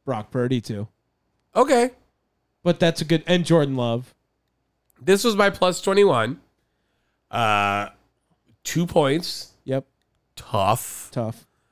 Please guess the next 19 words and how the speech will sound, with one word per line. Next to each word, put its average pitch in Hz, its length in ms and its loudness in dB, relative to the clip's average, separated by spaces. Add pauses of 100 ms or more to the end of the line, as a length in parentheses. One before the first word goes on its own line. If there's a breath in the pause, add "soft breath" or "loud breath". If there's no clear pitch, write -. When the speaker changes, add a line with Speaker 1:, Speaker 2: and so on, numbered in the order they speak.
(240)
Speaker 2:
Fuck - 720 -4
me 143 260 2
tough. 92 640 -8
Speaker 1:
Mm-hmm. - 880 -8
Speaker 2:
Um, 85 800 -4 (960)
but, 82 280 -14
you 120 120 -4
know, 85 180 -4 (180)
can't 143 200 -2
do 131 80 -4
nothing 120 220 -2
about 110 260 -2
that. 92 240 -8 (460)
Speaker 1:
And, 156 640 -2 (680)
uh, 139 400 2
remember, 160 680 0 (360)
Josh 175 380 0
Dobbs 170 400 0
was 139 240 -2